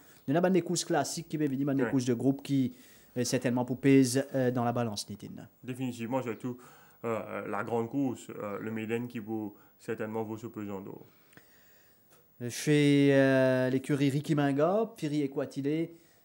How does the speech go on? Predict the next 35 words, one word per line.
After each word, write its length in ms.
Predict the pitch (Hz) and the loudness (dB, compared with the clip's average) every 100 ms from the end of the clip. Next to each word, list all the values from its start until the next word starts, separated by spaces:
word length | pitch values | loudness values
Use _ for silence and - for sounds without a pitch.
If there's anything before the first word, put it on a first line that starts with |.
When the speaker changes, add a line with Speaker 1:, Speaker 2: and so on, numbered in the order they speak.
| - | -12
Speaker 1:
euh, 100 | 123 | -10
qui 320 | 123 - 127 | -10 -10 -6
répond, 320 | 120 123 135 120 117 117 | -4 -4 -4 -4 -6 -8
euh, 400 | 113 107 - - | -6 -8 -12 -16
présent 600 | - 135 120 139 165 208 196 - _ - | -6 -4 -2 -2 -2 -4 -8 -16 _ -6
et 720 | 135 123 123 120 120 117 113 | -2 0 0 -2 -4 -6 -8
qui 80 | 110 | -10
signale 420 | 113 131 117 113 139 | -10 -8 -6 -6 -6
sur 140 | 151 | -6
la 40 | 139 | -8
montre 140 | 156 | -6
de 60 | 131 | -6
Raiju 260 | 117 113 | -6 -2
Speaker 2:
Oui, 180 | 151 147 | 0 2
Speaker 1:
Rawan. 160 | 139 135 | 2 2
Speaker 2:
un 20 | |
joli 280 | 131 147 139 | 2 2 0
duel 340 | 123 139 139 | 2 2 2
dans 80 | 139 | -2
sa 140 | 143 131 | -4 -6
course 280 | 120 117 113 | -6 -8 -8
entre, 520 | 131 123 120 113 - | -6 -2 -2 -4 -6
euh, 460 | 117 113 113 113 110 | -4 -4 -4 -4 -4
euh, 20 | |
Raiju 360 | 110 110 107 113 | -2 -2 -2 -4
Rawan 440 | 107 110 117 113 | -2 -2 -2 -4
sur 180 | 113 117 | -8 -10
Piri 260 | 120 113 | -8 -8
Ekwatile 440 | 107 110 104 113 110 | -6 -8 -8 -10 -6
et 580 | 113 113 117 110 104 98 - | -6 -4 -6 -6 -8 -12 -6
Bardotier 640 | 110 110 110 104 123 113 - _ _ | -4 -2 -4 -6 -8 -8 -12 _ _
sur, 300 | - 123 113 | -10 -4 -2
euh, 100 | 110 - 113 - | -2 -6 -18 -6
Headstrong 360 | 123 - 123 113 | -6 -4 -4 -2
Harry. 260 | 107 139 | -2 -4